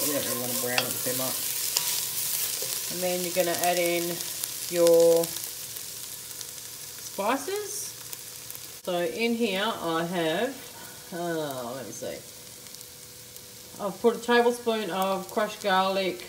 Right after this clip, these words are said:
I've done a half a tablespoon of our chilies that I've ground myself. I've got a tablespoon of grated,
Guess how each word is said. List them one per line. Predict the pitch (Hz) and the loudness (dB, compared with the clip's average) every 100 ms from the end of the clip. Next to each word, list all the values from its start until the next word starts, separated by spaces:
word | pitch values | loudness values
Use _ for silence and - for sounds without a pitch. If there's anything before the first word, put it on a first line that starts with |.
| - - - 165 | -12 -14 -12 -4
I've | 165 156 - | -2 -2 -2
done | 170 165 160 | 2 2 0
a | 160 | -2
half | 170 190 185 | -2 -2 -2
a | 185 | -4
tablespoon | 196 185 180 - 175 175 160 | 0 2 0 0 0 2 0
of | 156 156 | -2 0
our | 156 151 | 2 0
chilies | - 190 180 175 | -4 -2 0 0
that | 175 156 | 0 0
I've | 160 156 156 - - - - - - | 2 0 -2 -12 -14 -16 -16 -16 -12
ground | - 147 147 | -6 -4 -4
myself. | 143 - 269 254 247 - - - - - - - - - - | -6 -4 2 2 2 -2 -14 -16 -16 -16 -16 -16 -16 -12 -12
I've | 170 | -4
got | 185 - | 0 0
a | - | 0
tablespoon | 220 208 202 - 196 185 | 2 2 0 -4 0 0
of | 165 175 | -2 -2
grated, | 190 175 180 185 175 | 4 4 2 -2 -4